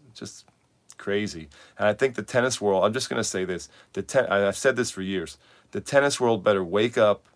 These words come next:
and realize that this is, uh, that pickleball is not necessarily contributory to the, to tennis, and that, that in many ways pick-, we are losing a lot of players to pickleball. Tennis will lose.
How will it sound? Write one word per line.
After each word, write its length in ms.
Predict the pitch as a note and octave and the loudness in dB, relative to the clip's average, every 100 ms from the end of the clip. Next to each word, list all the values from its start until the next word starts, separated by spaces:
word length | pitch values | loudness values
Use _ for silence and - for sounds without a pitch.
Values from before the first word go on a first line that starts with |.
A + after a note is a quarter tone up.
| _ _ _ - | _ _ _ -10
and 200 | F#2 F2+ | -8 -2
realize 520 | A#2 A2+ F#2+ F#2 - | 2 4 6 4 2
that 260 | F#2+ F2 - _ | 0 0 -2 _
this 200 | A#2 A2 | -6 -4
is, 180 | A2 G2 | -6 -4
uh, 240 | F2+ D#2+ D#2+ E2 _ _ _ _ _ _ _ _ _ _ _ _ _ _ _ - _ | -4 -4 -6 -12 _ _ _ _ _ _ _ _ _ _ _ _ _ _ _ -20 _
that 200 | G#2 - | -4 -2
pickleball 420 | C#3+ C#3+ C3 B2 | -2 -2 2 2
is 100 | A#2 | 4
not 180 | A#2+ A#2 | 4 4
necessarily 580 | A#2 A2+ - A2 G#2 G2+ | 2 -2 -2 0 0 -2
contributory 1040 | - G2 - C#3 A#2+ G#2+ G#2 F#2+ F#2 F#2 - _ _ _ _ | -8 -8 -4 -4 -4 -4 -2 0 -2 -6 -16 _ _ _ _
to 240 | - A#2 A2 | -6 -2 -2
the, 120 | G2+ | -2
to 260 | - - | -6 -8
tennis, 480 | G2+ - A2+ - - | -6 -2 0 -2 -6
and 180 | - G#2+ | -6 0
that, 200 | G2 F#2+ _ | 0 -2 _
that 200 | F#2+ F#2+ | -8 -4
in 160 | F#2+ F#2+ | -4 0
many 180 | A2+ B2 | 0 2
ways 460 | A2+ G#2 G2+ - - _ | 2 2 0 -4 -12 _
pick-, 180 | B2 A2 - F2+ - | -8 -8 -12 -16 -16
we 200 | - A2+ | -6 0
are 120 | G#2+ F#2+ | 0 0
losing 640 | G2 A#2 A#2 G#2+ G2 F#2+ | 0 -2 0 -2 -4 -6
a 60 | G2 | -4
lot 240 | F#2 F#2+ | 0 0
of 100 | F#2 | 0
players 400 | - G#2 G2+ F#2 | -4 -2 -2 -2
to 180 | - - | -8 -14
pickleball. 580 | - G#2 - F#2 D#2+ D#2 | -12 -10 -8 -6 -6 -6
Tennis 380 | - G2+ G#2 - | -6 -6 -6 -8
will 200 | F#2 E2+ | -10 -8
lose. 720 | F2 G#2 A2 G#2 F2+ E2+ - | -6 -4 -2 -2 -6 -10 -14